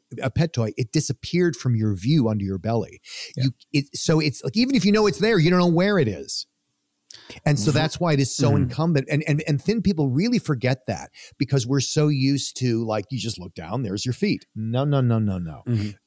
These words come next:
Speaker 1: Uh, really, if you, if you ever, like, if you, if you went, <laughs> this, this is gonna seem, seem silly, but it works. So if you're a thin person, you wanna know, is your, is your home adequately fat proof? Go get a hula hoop.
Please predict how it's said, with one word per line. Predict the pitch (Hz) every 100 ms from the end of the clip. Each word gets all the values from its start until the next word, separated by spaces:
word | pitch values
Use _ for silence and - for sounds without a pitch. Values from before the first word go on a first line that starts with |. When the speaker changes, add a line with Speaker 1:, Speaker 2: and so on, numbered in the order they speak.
| _ _
Speaker 1:
Uh, | 127
really, | 127 170 160 135
if | 135
you, | 147 143
if | 139 139
you | 175 190
ever, | 165 160 139 - -
like, | 143
if | 147 170
you, | 170 - _ _ -
if | 131
you | 208
went, | 196 170 160 - _ - -
<laughs> | - - - 117
this, | 117 - -
this | 139 110
is |
gonna | 127 120
seem, | 120 107
seem | - - - 101
silly, | - 104
but | 98 98
it | 117
works. | 95 - - - - -
So | -
if | 135
you're | 202
a | 220
thin | 196 170
person, | 135 104 104
you | 123
wanna | 151 165 160
know, | 147 139
is | 143 123
your, | 135 120 -
is | 120
your | 127 113
home | 123 120
adequately | 117 117 117 101 101
fat | 107 101
proof? | - 82 - - - 104
Go | 110 135
get | 147 156
a | 143
hula | 123 131 120
hoop. | 95 90 -